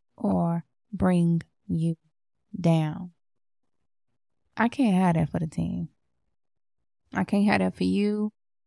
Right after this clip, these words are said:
I can't have that for nobody else I'm around. And we have to be conscious about the people that we're around, 'cause they can pull us down right along with them. And I don't want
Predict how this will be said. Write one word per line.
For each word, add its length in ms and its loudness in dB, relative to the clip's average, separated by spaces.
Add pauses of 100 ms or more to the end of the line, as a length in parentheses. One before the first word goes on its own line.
(100)
I 120 2
can't 240 2
have 100 2
that 140 2
for 100 -2
nobody 480 2
else 220 -2
I'm 120 0
around. 280 2
And 160 0
we 80 2
have 220 0
to 100 -4
be 260 -2
conscious 680 -2
about 320 0
the 80 -2
people 300 -2
that 160 2
we're 180 0
around, 300 0
'cause 140 -2
they 160 2
can 180 0
pull 220 2
us 160 0
down 320 0 (340)
right 320 4
along 320 2
with 180 -2
them. 280 -8
And 80 0
I 80 2
don't 180 4
want 260 0